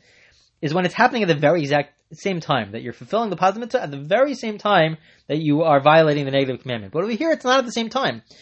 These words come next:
Because at the time that you cook, you have not fulfilled honoring, honoring your parents until you give them the food, which happens later, after you finish cooking it. Or the same thing is true with regards to going to the cemetery. You're going to the cemetery for whatever reason.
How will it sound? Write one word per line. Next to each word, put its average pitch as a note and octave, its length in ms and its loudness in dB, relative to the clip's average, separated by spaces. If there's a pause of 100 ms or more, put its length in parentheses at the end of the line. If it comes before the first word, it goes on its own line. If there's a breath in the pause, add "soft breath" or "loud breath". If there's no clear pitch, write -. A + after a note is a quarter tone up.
(260 soft breath)
Because D3 160 -4
at D#3+ 80 -10
the D3+ 80 -14
time C#4 200 -2
that A3 100 0
you D3 80 0
cook, - 420 -2 (400)
you D3+ 100 -2
have B3 100 0
not D4+ 140 -2
fulfilled E3+ 460 4
honoring, C#3 480 -4 (340)
honoring C#3+ 280 -4
your B2 100 -12
parents G#3+ 260 -6
until C#4+ 340 2
you G3+ 140 -8
give A#3+ 180 -6
them C4 120 -6
the A3 80 -8
food, E4 240 -2
which D3 160 -6
happens G3 340 -2
later, A3+ 300 -2
after B3+ 260 -2
you A#3+ 80 -8
finish D3+ 240 -6
cooking A2 300 -6
it. - 100 -20 (760 soft breath)
Or D3 120 0
the D#3 80 -2
same A3 200 0
thing G#3+ 100 -2
is F3+ 80 -4
true A3+ 180 -4
with G3+ 100 -2
regards F3+ 400 2
to F3 320 0
going F3 360 -4
to D#3 100 -16
the D#3 60 -8
cemetery. D#3 440 -6
You're C#3 100 -6
going A3+ 160 -6
to G#3+ 80 -14
the F#3+ 60 -12
cemetery F#3+ 300 -2
for E3 160 -6
whatever E3 300 4
reason. A2+ 320 -4